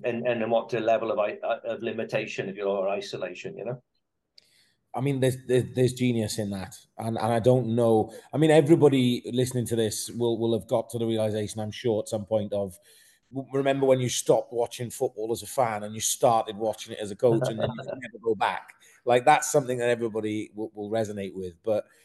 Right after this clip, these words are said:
Speaker 2: what you're talking about is, is, is, is, is, is genius, really, and, and simplicity, but it's genius because you're looking down from that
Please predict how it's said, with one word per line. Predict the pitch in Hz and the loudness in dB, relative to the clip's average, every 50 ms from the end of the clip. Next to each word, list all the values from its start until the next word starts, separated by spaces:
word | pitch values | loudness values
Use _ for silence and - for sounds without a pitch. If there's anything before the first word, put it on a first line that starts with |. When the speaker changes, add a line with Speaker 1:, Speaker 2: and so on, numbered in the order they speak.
| _ _ _ _ _ | _ _ _ _ _
Speaker 2:
what | - 135 123 127 | 2 2 4 8
you're | 156 175 170 | 8 8 8
talking | 165 - 151 151 123 - 127 | 8 6 6 4 4 4 2
about | 123 101 117 113 117 113 | 0 2 4 2 2 2
is, | 113 113 104 - - _ _ _ _ _ _ _ - | 0 -2 -4 -6 -12 _ _ _ _ _ _ _ -8
is, | 135 117 113 120 _ _ | -8 -8 -8 -10 _ _
is, | - 135 117 92 _ _ - | -6 -6 -6 -6 _ _ -4
is, | 143 143 120 98 - _ - | -2 -2 -2 -4 -10 _ -6
is, | 120 131 113 - - _ - | -6 -6 -6 -6 -10 _ -4
is | 135 127 - - | -4 -4 -4 -6
genius, | _ - 135 147 196 190 156 107 92 - - | _ -4 -2 0 0 0 0 -2 -4 -6 -4
really, | 120 139 151 156 127 123 123 | 0 2 2 2 2 0 -2
and, | 117 117 - - | -2 -4 -6 -8
and | 123 120 | -8 -8
simplicity, | - - 135 123 185 196 190 - - 131 113 | -8 -8 -6 -2 0 0 0 -2 -4 -6 -6
but | 92 117 113 | -4 -4 -6
it's | 104 - | -6 -8
genius | - 139 151 165 151 131 127 | -8 -6 -6 -4 -4 -6 -6
because | - 120 113 - 131 117 98 - _ _ _ _ _ _ - | -8 -14 -8 -6 -6 -6 -6 -10 _ _ _ _ _ _ -2
you're | 123 131 | 0 2
looking | 139 147 147 - 131 127 | 2 2 2 0 0 2
down | 143 139 143 147 139 123 | 4 4 4 2 0 -4
from | - - 120 120 | -6 -6 -6 -4
that | 120 117 - | -4 -6 -8